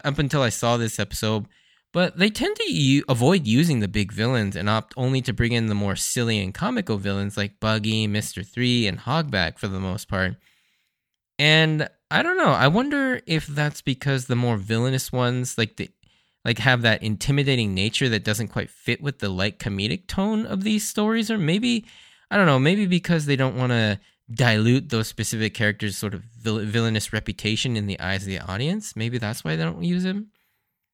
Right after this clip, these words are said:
Either that, or maybe, I don't know, I'm maybe thinking too deeply <laughs> about this, and it's just sort of, they don't want, they, they just don't wanna use those characters, or they don't fit the story very well. So yeah,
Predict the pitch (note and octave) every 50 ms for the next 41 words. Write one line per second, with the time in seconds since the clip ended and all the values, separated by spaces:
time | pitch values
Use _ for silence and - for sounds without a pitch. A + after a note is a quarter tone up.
0 | _ _ _ _ _ _ _ _ _ _ E3+ F3+ F3 D#3+ D#3+ D3+ D3 C#3+ C3 A2+
1 | A2 G#2+ G#2+ - G#2+ A2+ A#2 A2+ G#2 G2+ A2 G#2 G2 F#2+ F#2+ F#2+ F#2+ G2 G#2 G#2
2 | G#2 G#2+ G#2+ G2+ F#2 F2+ - - F#2+ F#2+ F2+ - - A2+ G2 F#2 F#2+ F#2 - F#2
3 | F#2 F2 F2 E2+ - B2+ - - D#3 B2 A2+ - - - - - - - _ _
4 | _ - G#2 G2+ G2+ G2+ G2+ G2+ E2+ G2+ - - G#2 F#2+ - - - G2 F#2 G2
5 | F#2 F#2 F2+ - - - _ - F2+ F#2 F#2 F2+ D2 F#2 F#2 F2 - C#2+ F#2+ F#2+
6 | F2 - - - - F#2 F#2 - - - G#2+ F#2 F2 E2+ E2 E2 E2 F#2 G#2 G2+
7 | G2+ F2+ E2+ - - F#2+ F2+ F2 - - F#2+ G2 A2 - F#2+ F#2 G2+ F#2+ F#2 E2+
8 | - - - A2 - - - - - A2 G#2+ G#2+ G2+ F#2+ F2+ F#2 F2+ F#2 F2+ F2+
9 | F2+ F2+ F#2 G#2 - _ _ _ _ _ _ _ _ _ _ _ _ _ _ _
10 | _ _ _ _ _ _ _ _ _ _ _ _ _ _ - A3+ A#3 C4+ D4 C4
11 | D3 F#2 -